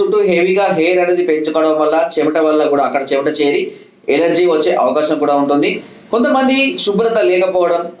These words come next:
లేదంటే అండర్‌వేర్స్‌లో ఎక్కువగా వాష్ చేయకుండా, లేదంటే శుభ్రంగా వాష్ చేసుకోకుండా తడిగా ఉన్న వాటిని వేసుకోవడం వల్ల కానివ్వండి, ఇలా చాలా రకాల వాటి వల్ల వచ్చే అవకాశం ఉంటుంది. ఇది వచ్చేసి ప్రైమరీగా మనం చే-, ఆ, ఆ, క్లియర్ చేసుకోవచ్చు, no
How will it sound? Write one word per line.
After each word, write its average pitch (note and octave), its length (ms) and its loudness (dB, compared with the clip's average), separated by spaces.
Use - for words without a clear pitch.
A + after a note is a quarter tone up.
లేదంటే F3+ 720 2
అండర్‌వేర్స్‌లో F3 840 0
ఎక్కువగా E3 460 0
వాష్ D#3 380 0
చేయకుండా, D3+ 440 0
లేదంటే D3+ 340 2
శుభ్రంగా D3+ 360 -2
వాష్ C#3+ 340 0
చేసుకోకుండా D3+ 500 0
తడిగా F3 380 2
ఉన్న E3+ 200 0
వాటిని D#3 300 0
వేసుకోవడం D3 640 0
వల్ల C#3 160 2
కానివ్వండి, C#3 580 0
ఇలా B3 340 0
చాలా F3 200 2
రకాల G#3 360 2
వాటి F#3 180 0
వల్ల F3 360 0
వచ్చే C#3+ 220 0
అవకాశం C#3 380 0
ఉంటుంది. A#2+ 380 -2
ఇది C#4 200 0
వచ్చేసి C4+ 800 0
ప్రైమరీగా F3+ 420 2
మనం F3+ 260 0
చే-, C#3+ 260 0
ఆ, C3+ 340 2
ఆ, B2 320 2
క్లియర్ F#3+ 320 0
చేసుకోవచ్చు, C#3 420 -2
no D#3+ 60 2